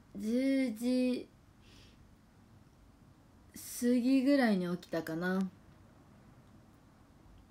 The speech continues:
そう、あんまり早く起きても夜絶対眠くなるなと思って。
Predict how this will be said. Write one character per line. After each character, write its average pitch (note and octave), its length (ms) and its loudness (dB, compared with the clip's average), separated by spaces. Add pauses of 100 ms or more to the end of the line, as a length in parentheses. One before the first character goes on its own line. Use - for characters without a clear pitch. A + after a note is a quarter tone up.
(640)
そ G#3+ 140 -2
う、 - 20 4
あ G#3+ 40 4
ん B3 80 4
ま D4+ 80 6
り D#4+ 100 4
早 D#4+ 200 4
く A3 220 0
起 - 80 -20
き - 20 -12
て G#3+ 80 0
も G3 100 2
夜 A#3+ 200 2
絶 G3+ 160 0
対 A#3+ 80 0
眠 C#4 220 2
く C#4+ 100 -2
な G3+ 140 2
る F#3 100 0
な F#3+ 220 0
と F#3+ 140 -4
思 F3+ 180 -4
っ D#3+ 40 -8
て。 F3+ 480 -4